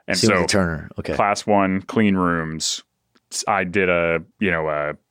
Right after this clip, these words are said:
Speaker 1: uh, added a U P S to their existing data center out there. I mean, it,
Speaker 2: Okay.
Speaker 1: it was,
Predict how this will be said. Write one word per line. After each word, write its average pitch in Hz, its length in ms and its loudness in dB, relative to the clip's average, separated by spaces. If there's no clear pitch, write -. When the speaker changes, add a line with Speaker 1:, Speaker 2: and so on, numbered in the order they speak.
Speaker 1:
uh, 78 300 -4
added 98 240 0
a 92 40 -4
U 90 180 -6
P 95 200 -2
S 90 180 0
to 95 140 -2
their 82 200 0
existing 82 560 -6
data 87 280 -2
center 80 380 -4
out 78 200 -4
there. 78 580 -4
I - 40 -6
mean, 90 180 -2
it, 107 160 2
Speaker 2:
Okay. 85 200 2
Speaker 1:
it 127 120 0
was, 101 240 0